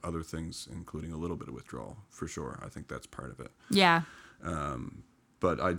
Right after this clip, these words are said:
Speaker 1: definitely, without it, like, that time I weaned off and thinking back to how I was before I was on the medication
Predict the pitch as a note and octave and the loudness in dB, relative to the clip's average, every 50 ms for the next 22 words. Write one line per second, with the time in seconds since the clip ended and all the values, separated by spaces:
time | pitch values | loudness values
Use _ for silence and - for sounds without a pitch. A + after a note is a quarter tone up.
0 | - - - - G#2+ G2 F#2+ - A2+ G#2+ G2+ G2 F#2+ F#2 F2+ F2 E2+ D2 - - | -2 -2 2 4 4 6 4 4 4 4 6 6 6 6 6 4 4 2 -2 -8
1 | _ _ _ _ _ _ _ _ _ _ _ _ - F#2+ F#2+ F2+ E2+ - F#2 E2+ | _ _ _ _ _ _ _ _ _ _ _ _ 2 4 4 4 4 2 2 0
2 | E2+ E2 D#2+ D#2+ D#2 - - _ _ _ _ _ _ _ _ _ _ _ _ _ | 2 2 2 0 0 -2 -4 _ _ _ _ _ _ _ _ _ _ _ _ _
3 | _ _ _ _ _ _ - F2+ F2 D#2+ D2 - - - - E2 - - E2 D#2+ | _ _ _ _ _ _ -6 -4 -2 -2 -2 -4 -4 -2 -2 -2 -2 -2 -2 -2
4 | D#2+ E2 D#2+ E2 D#2 D2 C2+ C2 C2+ C2 B1+ B1+ B1+ - - D2+ C#2 C2 A#1+ - | 0 0 -2 -2 -2 -2 -2 0 0 0 0 -2 -2 -4 -4 -4 -2 -4 -4 -6
5 | - - - - - - _ _ - E2 C#2+ - D2+ C2+ D2 D2 C2+ - - - | -10 -14 -14 -16 -20 -20 _ _ -2 -2 -2 -2 -2 -2 -2 -2 -2 -4 -6 -6
6 | E2+ E2+ D2 C2 C2 B1+ B1 A#1+ A#1+ A#1 A#1 G#1 - - - - - - C2 B1 | -4 -2 -2 -2 0 -2 -2 -2 -2 -4 -4 -4 -4 -4 -4 -4 -4 -4 -6 -4
7 | - - - - - E2 D#2 C#2 B1+ B1 B1 A#1 A1 - - - - _ _ - | -6 -10 -10 -6 -2 -2 0 0 0 0 0 -2 -2 -4 -8 -12 -20 _ _ -20
8 | - _ - D2+ C#2+ C2 A#1+ A#1+ A1+ G#1 G#1+ A1+ G#1+ - - - C2+ A1+ G1+ - | -20 _ -8 -8 -6 -6 -6 -8 -8 -8 -8 -8 -10 -10 -8 -6 -6 -6 -6 -6
9 | - A1 A1+ G1+ - | -6 -6 -8 -8 -10